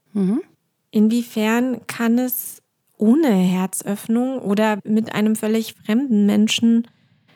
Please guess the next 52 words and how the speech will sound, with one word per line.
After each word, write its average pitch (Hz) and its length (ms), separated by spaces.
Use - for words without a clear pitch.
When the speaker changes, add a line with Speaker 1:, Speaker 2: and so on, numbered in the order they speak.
Speaker 2:
mir 220 300
etwas 226 380
geben 254 260
und 226 140
was 262 220
kann 196 160
es 190 120
mir 202 140
geben? 190 220
Können 214 160
wir 294 60
da 294 100
mal 247 100
ein 220 100
bisschen 214 280
reingehen 202 500
vielleicht, 254 300
bevor 220 280
wir 220 120
dann 208 260
nochmal 208 280
zur - 120
Einzelsession 208 640
zurückkommen? 214 520
Speaker 1:
Ja. 214 160
Speaker 2:
Also 240 160
ich 254 80
glaub, 277 200
we-, 262 100
weißt 269 240
du, 277 60
weil 269 180
ich 254 80
glaub, 262 220
viele 320 200
haben 294 160
sich 277 180
vorgestellt, 262 420
als 233 160
ich, 247 100
äh, - 140
ich - 300
erzählt 233 340
habe, 240 120
ich 233 120
rede 247 200
mit 233 180
einer 226 160
Kuscheldomina 233 840
oder 214 160
Kuscheltherapeutin 220 1000
oder 208 200